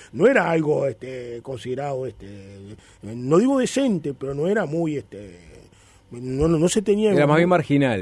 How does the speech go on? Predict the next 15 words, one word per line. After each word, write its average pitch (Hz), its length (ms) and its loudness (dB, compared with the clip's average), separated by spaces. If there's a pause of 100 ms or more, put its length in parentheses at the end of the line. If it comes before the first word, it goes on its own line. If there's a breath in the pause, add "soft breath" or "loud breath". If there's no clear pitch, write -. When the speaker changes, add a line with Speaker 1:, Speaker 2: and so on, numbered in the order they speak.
Speaker 1:
Era 226 100 2
Speaker 2:
digamos. 320 300 0
Speaker 1:
ma-, 311 60 0
este, 311 240 -2
Speaker 2:
Ujú. 320 300 -2
Speaker 1:
una, 311 180 0
una, 262 160 -2
sí, 262 180 0
una 247 160 0
cierta 254 320 -4
margina-, 190 600 -8
una 165 180 -4
cierta 208 240 -6
margina-, 175 400 -12 (720)
marginalidad. 139 720 -4